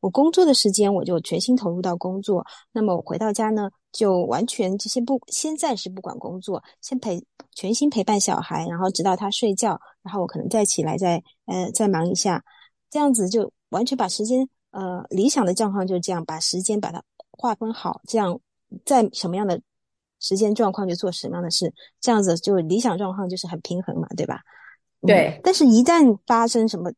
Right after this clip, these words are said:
Speaker 1: 小孩生病或者突发状况，那么这个平衡就被打破了，那么我们就会面临一种这种内疚跟，跟压力。对，我们就会想，面临说我在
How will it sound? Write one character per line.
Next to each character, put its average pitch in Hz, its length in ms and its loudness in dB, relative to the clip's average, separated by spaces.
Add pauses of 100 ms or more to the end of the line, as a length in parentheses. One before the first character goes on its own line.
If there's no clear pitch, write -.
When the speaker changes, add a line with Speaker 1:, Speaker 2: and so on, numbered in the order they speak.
(120)
Speaker 1:
小 - 180 -2
孩 170 140 -2
生 202 280 -2
病 202 160 0
或 190 120 -4
者 185 80 -2
突 180 160 -6
发 175 160 -2
状 180 180 -6
况， 165 240 -6 (220)
那 214 100 4
么 185 100 4
这 208 80 2
个 220 120 4
平 180 200 -2
衡 185 120 -2
就 190 100 0
被 185 80 0
打 185 220 -2
破 185 280 0
了， - 80 -12 (320)
那 226 120 4
么 196 120 6
我 160 140 4
们 175 160 0
就 214 140 4
会 208 220 4
面 202 260 4
临 175 120 -4
一 190 120 2
种 185 320 -6 (160)
这 190 100 -6
种 175 160 -4
内 175 220 0
疚 170 160 -2
跟， 165 200 -4 (160)
跟 175 180 -2
压 175 180 0
力。 170 180 -2 (640)
对， 170 180 -2
我 165 120 -4
们 185 160 -2
就 214 120 0
会 208 280 2
想， - 160 -4 (180)
面 233 180 4
临 185 140 0
说 190 160 -2
我 170 140 -4
在 220 240 -2